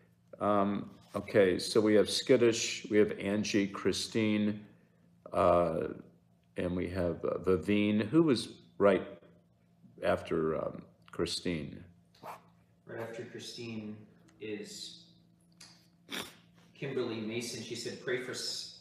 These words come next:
Speaker 2: some of my family members to accept Jesus as their Lord and Savior."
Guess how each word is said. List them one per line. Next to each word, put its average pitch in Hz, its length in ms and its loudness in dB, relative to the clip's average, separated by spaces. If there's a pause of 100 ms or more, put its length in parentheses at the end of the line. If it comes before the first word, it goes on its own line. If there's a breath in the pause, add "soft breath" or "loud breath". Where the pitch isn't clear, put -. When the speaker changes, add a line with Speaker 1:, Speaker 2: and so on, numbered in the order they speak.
Speaker 2:
some 120 320 -4
of 117 100 -6
my 107 180 -6
family 123 360 -6
members 101 360 -8
to - 80 -8
accept - 320 -8
Jesus 107 400 -10
as 98 120 -10
their 101 120 -6
Lord 95 220 -8
and 98 100 -12
Savior." 87 520 -8